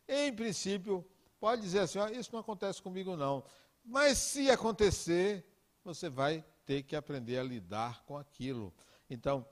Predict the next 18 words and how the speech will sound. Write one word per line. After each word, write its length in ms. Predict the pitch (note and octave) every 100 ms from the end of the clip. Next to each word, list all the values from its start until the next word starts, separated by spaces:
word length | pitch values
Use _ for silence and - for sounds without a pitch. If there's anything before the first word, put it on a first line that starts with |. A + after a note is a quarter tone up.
| _ -
a 100 | C#3+
melhor 220 | C#3+ D3
maneira 480 | C3+ A#2+ C#3+ C#3 B2 - _ -
é 200 | B2 C3+
dialogar. 840 | A2+ G#2 C3 C#3 C3 G#2 G2+ G2 - _ _ _ _ _ _ _ _ _ _ _ _ -
Se 280 | - - G3
vem 320 | C3+ A3 A#3
um 80 | G3
pensamento 600 | G3+ G3 F3+ D#3 F#3 F3
inadequado, 680 | E3 E3 C#3+ - C#3+ D3
num 140 | D3 F3
local 360 | D#3+ - D#3
inadequado, 600 | D3+ C#3+ B2 - D#3+ F3+
pergunte 440 | E3 F#3 C#3+ F3 F3
ao 80 | D3
espírito, 320 | - D3+ E3+
"Vem 160 | C4
cá, 240 | F#3 F3